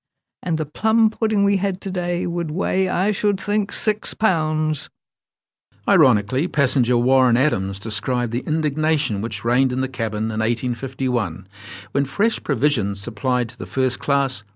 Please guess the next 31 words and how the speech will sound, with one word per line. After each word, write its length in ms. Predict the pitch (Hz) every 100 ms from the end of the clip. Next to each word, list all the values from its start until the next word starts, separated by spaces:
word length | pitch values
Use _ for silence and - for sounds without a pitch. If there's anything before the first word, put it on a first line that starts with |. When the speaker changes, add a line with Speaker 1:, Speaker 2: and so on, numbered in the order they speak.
| -
Speaker 2:
ran 280 | 117 131 139
out, 380 | 226 - - - _ -
and 180 | 127 175
they 140 | 170
were 140 | 165 160
reduced 640 | 147 120 151 98 - - - _
for 120 | -
the 80 | 123
last 360 | 131 170 - -
three 160 | 156
weeks 400 | 127 101 90 -
to 140 | - 127
eating 280 | 120 120
the 80 | 101
same 360 | 98 - 160 156
food 400 | - 127 123 -
as 180 | - -
the 80 |
steerage 480 | - - 202 220 160
passengers. 720 | 123 95 98 92 85 - - _ _ _ _ - - - -
Adams 340 | 139 170 160
described 500 | 165 - 143 135 117
the 60 | 107
salt 340 | - 190 175
meat 260 | 123 123 131
they 140 | 120
had 220 | 98 113 -
to 80 |
dine 340 | 104 135 131 127
on 180 | 120 113
as 220 | 104